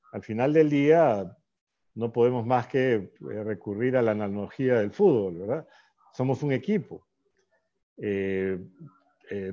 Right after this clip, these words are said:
nosotros vemos como que el personal del salón es la delantera, es la que hace los goles, pues, ¿no?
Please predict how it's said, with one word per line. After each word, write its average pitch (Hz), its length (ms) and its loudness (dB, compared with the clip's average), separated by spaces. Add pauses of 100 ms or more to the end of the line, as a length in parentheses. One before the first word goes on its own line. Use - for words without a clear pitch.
nosotros 117 640 -2
vemos 135 320 0
como 135 340 -2
que 135 200 4
el 131 100 0
personal 117 440 0
del 135 100 -2
salón 135 440 -2 (480)
es 110 120 -4
la 135 160 4
delantera, 107 720 2 (680)
es 101 120 -6
la 127 120 2
que 143 80 0
hace 160 140 0
los 113 140 4
goles, 143 460 6
pues, 98 240 -4
¿no? 151 260 -8